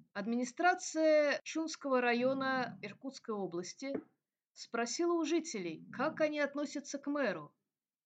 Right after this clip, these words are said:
Из вариантов было только «супер» и «отлично». Комментарии излишни. С каждым днём всё больше жертв, всё больше убийств,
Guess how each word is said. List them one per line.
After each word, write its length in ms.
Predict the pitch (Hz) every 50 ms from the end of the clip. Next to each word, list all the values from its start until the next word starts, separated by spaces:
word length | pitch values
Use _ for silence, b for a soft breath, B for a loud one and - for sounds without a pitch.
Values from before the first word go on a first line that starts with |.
| _ _ _ _ _ _
Из 220 | 160 208 214 202 226
вариантов 580 | 226 254 269 302 339 381 381 370 - 302 277
было 380 | 233 220 214 277 285 269 269 262
только 420 | 262 - 269 254 247 247 - 233
«супер» 680 | 208 214 - - - - 339 349 339 - 180 156 - - _ _ - - 151 -
и 100 | - 240
«отлично». 760 | 247 240 240 - 247 226 214 156 - - - - - - _ _ _ _ _ _ _ _ _ _ _ _ _ _ _ _ _ _
Комментарии 640 | - 233 220 220 208 208 202 240 240 247 233 226 202
излишни. 640 | 185 - 180 170 165 - - - - 156 - - - - _ _ _ _ _ _ _ _ _ _ _ _ _ _ _ _ _ _ _ _ _
С 140 | - - -
каждым 480 | - - 277 302 302 254 262 302 285 269
днём 340 | 277 269 240 196 170 165 160
всё 240 | 160 147 147 180
больше 460 | 175 175 226 285 302 - - - 285 254
жертв, 420 | 214 220 214 185 160 - - _ _ _ _ _ _ _ _ _ _ _ _ _ _ _
всё 260 | - - - 226 214
больше 460 | 202 214 254 285 294 - - - 285
убийств, 520 | 285 240 208 226 214 175 139 - - -